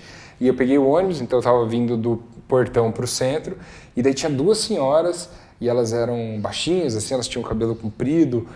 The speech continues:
é, uma trança amarrada, assim, pra trás, eu tava sentado atrás delas, uma saia jeans longa, é, as bolsas colocadas no, no colo, e elas estavam discutindo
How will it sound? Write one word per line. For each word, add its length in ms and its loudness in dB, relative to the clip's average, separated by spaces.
é, 220 -4
uma 160 -2
trança 440 2
amarrada, 380 0
assim, 240 -6
pra 160 -4
trás, 300 4
eu 120 0
tava 160 0
sentado 340 0
atrás 360 2
delas, 460 0
uma 120 -6
saia 320 0
jeans 400 0
longa, 480 0
é, 480 -6
as 180 -2
bolsas 640 0
colocadas 640 -2
no, 340 -4
no 140 -4
colo, 480 2
e 80 4
elas 200 4
estavam 1300 0
discutindo 1000 0